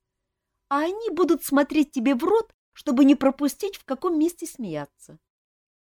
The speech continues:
Шилар засмеялся. Настолько точно это было сказано.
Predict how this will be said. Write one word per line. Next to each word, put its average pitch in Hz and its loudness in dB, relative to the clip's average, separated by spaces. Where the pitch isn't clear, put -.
Шилар 294 0
засмеялся. 120 -8
Настолько 143 -8
точно - -10
это 160 -6
было 131 -12
сказано. 80 -20